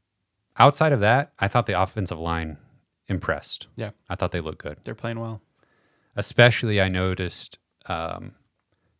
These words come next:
Speaker 1: playing through the end of the game, um, the offensive line and the running backs showed late in the Memphis game that they had just more talent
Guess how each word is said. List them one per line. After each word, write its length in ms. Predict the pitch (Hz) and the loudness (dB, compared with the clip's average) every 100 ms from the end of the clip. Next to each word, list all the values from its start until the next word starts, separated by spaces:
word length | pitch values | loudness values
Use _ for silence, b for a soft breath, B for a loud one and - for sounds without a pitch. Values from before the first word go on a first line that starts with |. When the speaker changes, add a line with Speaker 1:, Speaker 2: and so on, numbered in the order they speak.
| _ _ - | _ _ -8
Speaker 1:
playing 580 | - 120 127 127 120 113 | 0 2 2 0 -2 -6
through 400 | - - 110 123 | -12 0 4 6
the 140 | 117 | 4
end 100 | 104 | 2
of 100 | 98 | -2
the 60 | 87 | -6
game, 380 | 87 82 73 80 _ - | -8 -10 -12 -18 _ -10
um, 440 | 92 87 85 80 - _ _ | -8 -6 -8 -10 -16 _ _
the 140 | 98 92 | -2 2
offensive 420 | 104 131 127 110 | 2 0 -4 -2
line 260 | 104 98 | -2 -2
and 120 | 95 90 | -2 -6
the 60 | |
running 320 | 85 87 87 | -4 -4 -4
backs 480 | 78 73 71 - - - _ _ _ | -8 -10 -12 -12 -12 -14 _ _ _
showed 720 | - - 107 98 92 87 90 - _ _ _ - | -10 -2 0 0 -2 -6 -10 -16 _ _ _ -14
late 380 | 92 101 110 117 | -2 0 0 0
in 120 | 101 | 0
the 60 | 92 | 2
Memphis 400 | 90 90 85 - | 0 -2 -4 -6
game 400 | 87 82 80 80 b b b b - | -6 -6 -8 -12 b b b b -8
that 120 | 90 | 2
they 160 | 101 | 2
had 400 | 92 98 92 85 - _ _ _ _ _ | 4 2 2 -2 -10 _ _ _ _ _
just 360 | - 95 - - _ _ _ - | -10 -8 -8 -14 _ _ _ -8
more 280 | 95 107 | 0 2
talent 600 | 113 113 104 101 95 92 | 2 2 2 2 -2 -4